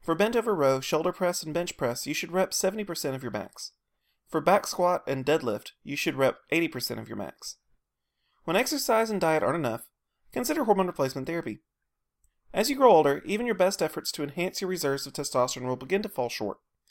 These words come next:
If you find yourself unable to overcome feelings of fatigue and low libido, and if your body is no longer able to build muscle and ward off fat like it used to, testosterone replacement may be the answer.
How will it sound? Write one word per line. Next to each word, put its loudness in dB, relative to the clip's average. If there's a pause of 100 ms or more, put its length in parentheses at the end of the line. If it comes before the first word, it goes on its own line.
(340)
If -6
you 0
find 2
yourself 2
unable 0
to -2
overcome -2
feelings -4
of -2
fatigue -8
and -4
low 0
libido, -2 (400)
and 0
if -2
your 0
body 2
is -6
no 0
longer 0
able 0
to -8
build 0
muscle -4
and -2
ward 2
off 2
fat 6
like -4
it -14
used -4
to, -4 (600)
testosterone 2
replacement -2
may 0
be -4
the -4
answer. -6